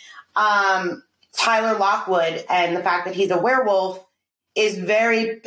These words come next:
well, we don't know it yet, but it's very pivotal for what comes next in, um,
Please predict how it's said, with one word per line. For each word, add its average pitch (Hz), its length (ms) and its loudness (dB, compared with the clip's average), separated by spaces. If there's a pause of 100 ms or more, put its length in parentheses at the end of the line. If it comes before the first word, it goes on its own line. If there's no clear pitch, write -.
well, 208 400 0
we 214 80 0
don't 214 180 0
know 240 200 4
it 170 100 -4
yet, 175 180 2
but 190 100 -2
it's 180 160 -2
very 196 320 0
pivotal 190 480 0
for 165 460 0 (220)
what 185 280 -2
comes 175 320 -2
next 180 560 0 (500)
in, 185 460 2
um, 160 680 0